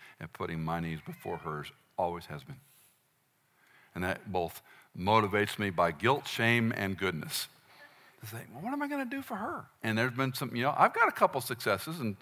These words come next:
a few years of marriage. There's a couple of, "Yeah, that was a good one," you know.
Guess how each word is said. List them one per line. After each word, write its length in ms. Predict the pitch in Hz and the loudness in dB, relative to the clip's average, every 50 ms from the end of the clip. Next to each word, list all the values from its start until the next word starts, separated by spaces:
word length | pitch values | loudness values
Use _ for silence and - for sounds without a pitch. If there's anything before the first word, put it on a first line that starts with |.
| - - | -14 -8
a 40 | |
few 140 | - - 107 | -4 -2 0
years 160 | 95 82 82 | 0 0 -2
of 60 | 85 82 | -4 -4
marriage. 260 | 80 90 110 220 254 | -4 -4 -4 -6 -6
There's 140 | 277 320 - | -8 -10 -6
a 40 | |
couple 280 | - 349 339 - - - | -4 -4 -4 -4 -6 -10
of, 80 | - - - - - - | -10 -12 -14 -12 -6 -2
"Yeah, 180 | 92 95 87 | -2 -2 0
that 140 | 80 101 104 | 0 0 -2
was 140 | 101 92 95 | -2 -2 -2
a 60 | 101 | 0
good 180 | 98 104 92 80 | 0 0 0 0
one," 140 | 82 - - | -4 -8 -6
you 120 | 87 92 95 | -4 -2 -2
know. 200 | 95 90 107 | -2 -2 -4